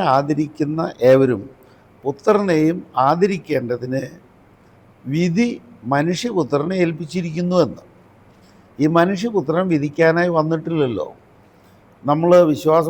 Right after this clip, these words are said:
പ്രമാണം ചെല്ലുമ്പോൾ എന്താണ് പറയുന്നത്? "അവൻ മരിച്ചവരെയും ജീവിച്ചിരിക്കുന്നവരെയും വിധിക്കുവാൻ വീണ്ടും വരും"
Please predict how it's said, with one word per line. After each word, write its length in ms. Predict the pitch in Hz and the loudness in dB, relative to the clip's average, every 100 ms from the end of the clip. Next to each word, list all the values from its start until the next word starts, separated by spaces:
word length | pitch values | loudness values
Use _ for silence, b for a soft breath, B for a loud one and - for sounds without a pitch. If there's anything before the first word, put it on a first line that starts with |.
| 160 | -2
പ്രമാണം 400 | 165 170 170 170 156 | -2 0 0 0 -2
ചെല്ലുമ്പോൾ 400 | 151 156 156 160 | -2 -4 -2 -2
എന്താണ് 280 | 151 160 160 156 | 0 0 0 0
പറയുന്നത്? 520 | 147 147 147 147 147 - - b b b b - | 0 -2 -2 -2 -2 -2 -8 b b b b 0
"അവൻ 160 | 135 147 147 | 2 2 0
മരിച്ചവരെയും 720 | 143 135 127 147 143 151 160 - - 113 120 | 0 -2 0 2 4 2 -2 -6 -20 -12 -4
ജീവിച്ചിരിക്കുന്നവരെയും 1040 | 135 139 160 143 127 131 135 135 151 190 - _ _ _ _ - _ _ _ 120 | -2 -2 -2 -4 -4 -4 -2 0 0 -2 -8 _ _ _ _ -20 _ _ _ -4
വിധിക്കുവാൻ 560 | 135 139 139 151 151 143 135 127 | -2 -2 0 4 4 2 -2 2
വീണ്ടും 380 | 139 156 165 175 165 | 2 2 0 4 2
വരും" 220 | 156 | 2